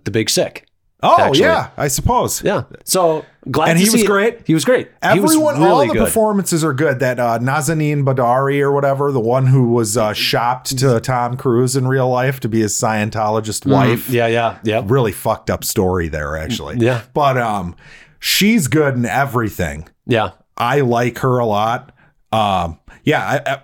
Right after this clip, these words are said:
Speaker 2: Jason Isaacs was great. Fucking Armie Hammer was good. Um,
Speaker 1: Did you hear who the, uh, the, the, the babysitter was supposed to be?
Speaker 2: Who?
Speaker 1: It was your crush,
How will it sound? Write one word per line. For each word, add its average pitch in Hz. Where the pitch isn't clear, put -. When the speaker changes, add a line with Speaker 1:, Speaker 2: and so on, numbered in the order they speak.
Speaker 2:
Jason 135
Isaacs 147
was 139
great. 151
Fucking 120
Armie 131
Hammer 151
was 143
good. 143
Um, 107
Speaker 1:
Did 120
you 127
hear 135
who 135
the, 120
uh, 110
the, 101
the, 107
the 101
babysitter 135
was 165
supposed -
to 196
be? 196
Speaker 2:
Who? 196
Speaker 1:
It 113
was 113
your 113
crush, -